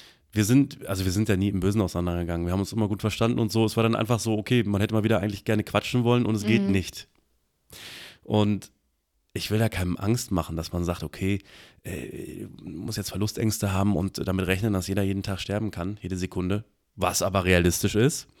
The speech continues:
Speaker 1: Theoretisch ist das so. Aber dass man vielleicht die Zeit, die man mit Menschen, zumindest wenn man's selektiert, dieses Treffen, ähm, wenn man's bewusst macht, dass man die Zeit einfach zu schätzen weiß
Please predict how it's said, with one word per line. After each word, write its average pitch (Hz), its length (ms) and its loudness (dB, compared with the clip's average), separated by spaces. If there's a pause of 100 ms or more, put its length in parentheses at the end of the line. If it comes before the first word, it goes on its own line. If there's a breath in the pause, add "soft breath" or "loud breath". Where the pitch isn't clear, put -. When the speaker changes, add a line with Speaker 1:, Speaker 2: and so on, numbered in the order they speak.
(120)
Speaker 1:
Theoretisch 101 420 4
ist - 180 -4
das 95 140 -2
so. 98 180 -2 (600 loud breath)
Aber 110 120 2
dass 131 160 2
man 147 100 2
vielleicht 127 300 -2
die 110 60 -10
Zeit, 113 320 0
die 123 60 -2
man 117 80 4
mit 107 100 0
Menschen, 110 420 0 (300 loud breath)
zumindest 113 400 2
wenn 107 80 2
man's 101 160 2
selektiert, 95 680 -2
dieses 90 240 -4
Treffen, 104 400 -2 (480 loud breath)
ähm, 92 340 0
wenn 87 80 -2
man's 90 140 -2
bewusst 92 400 -2
macht, 90 260 -4 (300 soft breath)
dass - 220 -6
man 139 140 -2
die 117 80 -4
Zeit - 220 -6
einfach 98 200 -8
zu - 120 -16
schätzen - 400 -4
weiß - 320 -14